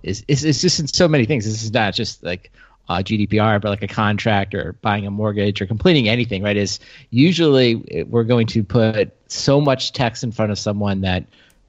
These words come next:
they generally won't read it. And that is then con-, constituted as, like, the problem solved, which is, which is obviously weird, especially when it intersects with I T, 'cause we spend so much time talking about automation and making it easier for the user and,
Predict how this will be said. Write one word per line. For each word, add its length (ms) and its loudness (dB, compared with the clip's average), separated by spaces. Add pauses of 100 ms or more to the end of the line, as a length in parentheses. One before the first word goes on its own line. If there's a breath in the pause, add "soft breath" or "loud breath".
they 180 6
generally 720 2 (300)
won't 420 0
read 240 -2
it. 200 -6 (260)
And 280 0
that 280 0
is 160 -8
then 440 -6
con-, 300 -6
constituted 580 -4
as, 140 -6
like, 140 -2
the 80 -4
problem 420 0
solved, 460 -4
which 160 -2
is, 180 -4 (320 loud breath)
which 80 4
is 80 6
obviously 300 4
weird, 340 4
especially 320 0
when 120 2
it 120 -2
intersects 420 -4
with 140 -8
I 160 0
T, 300 -2
'cause 160 -6
we 40 -2
spend 240 0
so 100 0
much 180 2
time 160 0
talking 240 -2
about 180 0
automation 720 0
and 80 0
making 300 -2
it 160 -6
easier 280 2
for 140 -4
the 80 0
user 720 6
and, 360 0